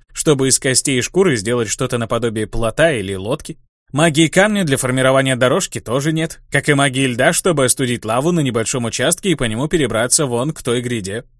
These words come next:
Картан указал когтем на ближайший каменистый участок метрах в пятидесяти от нас,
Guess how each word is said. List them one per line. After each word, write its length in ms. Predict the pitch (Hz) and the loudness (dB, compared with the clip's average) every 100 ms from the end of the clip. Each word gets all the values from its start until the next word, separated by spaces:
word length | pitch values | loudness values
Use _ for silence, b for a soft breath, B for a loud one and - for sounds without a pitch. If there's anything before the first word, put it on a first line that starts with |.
| _ _ | _ _
Картан 400 | - 139 - 214 | -2 0 2 2
указал 400 | 202 156 123 139 | 2 0 2 0
когтем 440 | - 170 180 196 170 | 0 -2 0 0 0
на 100 | 127 | 0
ближайший 480 | 110 110 135 151 127 | -2 0 0 0 -4
каменистый 560 | 117 110 123 - 123 | -6 -4 -2 -2 -2
участок 480 | 120 151 156 - - | -2 0 -2 -2 -4
метрах 320 | 123 135 147 | -4 -2 -4
в 80 | - | -4
пятидесяти 640 | 165 147 190 123 - 101 | -6 -4 -4 -2 -4 -2
от 160 | 107 110 | -4 -2
нас, 320 | 120 92 - | -4 -4 -6